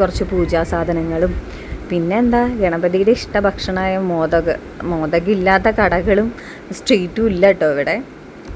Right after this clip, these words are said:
ഇത്രയും എല്ലാ കടകളിലും അതൊക്കെ അവൈലബിൾ ആയിരിക്കുമേ. പിന്നെ ഒരുപാട് തോരണങ്ങളും. നമ്മൾ ഇത്രയും ഗണപതിനെ കണ്ടില്ലേ, ഈ രാവിലെ കണ്ട ഗണപതിയൊക്കെ ഒരു ഉച്ച നേരമൊക്കെ ആകുമ്പോഴേക്കൊക്കെ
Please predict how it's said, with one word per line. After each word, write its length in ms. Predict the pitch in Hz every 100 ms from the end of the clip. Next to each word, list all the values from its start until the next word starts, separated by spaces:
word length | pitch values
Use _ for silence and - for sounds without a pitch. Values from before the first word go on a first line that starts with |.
| -
ഇത്രയും 400 | - 269 254 170 175
എല്ലാ 240 | 185 233 254
കടകളിലും 480 | 208 190 196 202 208 -
അതൊക്കെ 320 | 185 - - 233
അവൈലബിൾ 380 | 185 175 165 170 156
ആയിരിക്കുമേ. 420 | 147 156 170 294 - - - - - - - - - - - - - -
പിന്നെ 260 | 240 240 302 226
ഒരുപാട് 520 | 190 185 185 185 202 -
തോരണങ്ങളും. 580 | 196 165 160 165 165 156 - 196
നമ്മൾ 180 | 240 349
ഇത്രയും 420 | - - 302 339 330
ഗണപതിനെ 440 | 285 240 220 233 240
കണ്ടില്ലേ, 340 | 220 175 165 151 - - - - 277
ഈ 20 | 302
രാവിലെ 440 | 254 240 254 277 269 214
കണ്ട 180 | 247 226 240
ഗണപതിയൊക്കെ 640 | 208 190 202 214 196 190 180 -
ഒരു 120 | 302 339
ഉച്ച 180 | - - 311
നേരമൊക്കെ 360 | 254 226 240 233
ആകുമ്പോഴേക്കൊക്കെ 720 | 202 185 196 202 202 180 190